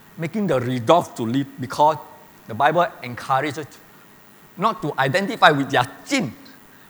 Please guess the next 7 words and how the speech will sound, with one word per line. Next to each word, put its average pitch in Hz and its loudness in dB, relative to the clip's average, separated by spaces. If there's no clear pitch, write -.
but 160 -2
the 170 -2
Bible 196 4
encourages 135 -6
to 127 -2
do 131 -2
this. 123 -4